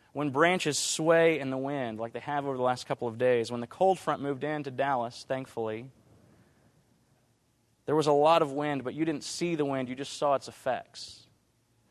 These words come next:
You just felt what the wind brought with it. You felt what the wind changed.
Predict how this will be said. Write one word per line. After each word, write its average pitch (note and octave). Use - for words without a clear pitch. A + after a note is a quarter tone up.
You E3
just E3+
felt F3
what D3+
the D#3
wind C#3
brought B2
with B2+
it. -
You B2
felt D#3+
what C3+
the C3+
wind B2+
changed. G#2+